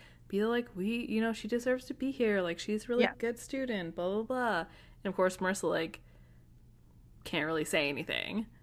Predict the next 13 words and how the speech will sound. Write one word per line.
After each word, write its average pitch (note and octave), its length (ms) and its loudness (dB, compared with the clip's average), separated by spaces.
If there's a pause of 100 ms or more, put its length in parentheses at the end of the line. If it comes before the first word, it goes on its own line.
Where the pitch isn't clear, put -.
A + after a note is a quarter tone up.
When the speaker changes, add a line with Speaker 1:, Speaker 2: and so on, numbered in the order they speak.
(200)
Speaker 2:
Mm-hmm. F3+ 200 2 (1500)
Speaker 1:
And G3+ 100 0
he's G#3+ 180 6
just G3+ 200 0
like, E3+ 420 4 (140)
"'Cause, - 160 -10
you F3 60 2
know, G3 100 4
there's G#3+ 160 2
all G#3+ 100 2
the G3+ 80 0
gossip. F3 640 0
Like, C3+ 420 0